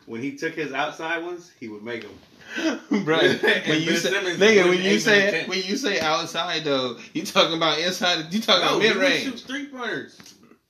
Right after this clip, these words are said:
Speaker 2: Man, nigga, we
Speaker 1: No, you gotta give Giannis his fucking
Speaker 2: I ain't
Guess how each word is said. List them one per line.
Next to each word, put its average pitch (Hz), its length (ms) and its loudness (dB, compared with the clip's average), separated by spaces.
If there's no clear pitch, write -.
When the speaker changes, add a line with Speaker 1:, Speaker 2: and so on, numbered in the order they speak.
Speaker 2:
Man, - 80 -20
nigga, - 140 -20
we - 160 -20
Speaker 1:
No, 202 500 2
you 196 120 -10
gotta 220 280 -2
give 170 220 0
Giannis 151 400 -6
his 139 200 -8
fucking 135 360 -10
Speaker 2:
I 143 40 0
ain't 156 80 2